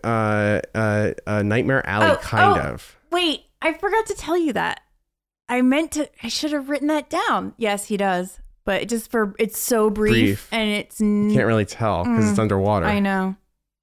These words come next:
Speaker 2: He looks uncircumcised.
Speaker 1: Might be.
Speaker 2: Is it possible that it is computer generated entirely?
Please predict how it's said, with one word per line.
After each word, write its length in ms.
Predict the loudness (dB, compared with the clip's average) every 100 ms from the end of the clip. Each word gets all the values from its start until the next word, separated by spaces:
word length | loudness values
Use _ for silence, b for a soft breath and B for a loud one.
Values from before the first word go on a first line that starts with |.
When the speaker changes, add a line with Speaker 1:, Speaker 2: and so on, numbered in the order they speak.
| _ _ _ _ _ _ -4
Speaker 2:
He 100 | -2
looks 260 | -2 -2
uncircumcised. 920 | 0 0 0 -2 -2 -2 -6 -8 -12 -20 _ _ _ _ _
Speaker 1:
Might 260 | 0 2 0
be. 240 | -4 -6 -12 _ _ _ _ _ _ _ _ _ _ _ _ _ -4
Speaker 2:
Is 140 | -2
it 120 | -2
possible 720 | -4 -2 -2 -4 -6 -2 0
that 160 | 0 0
it 140 | -2
is 300 | -2 -4 -6
computer 420 | -10 -10 -6 -4 -4
generated 560 | -4 -4 -2 -2 -2
entirely? 760 | -4 -6 -6 -6 -4 -4 -4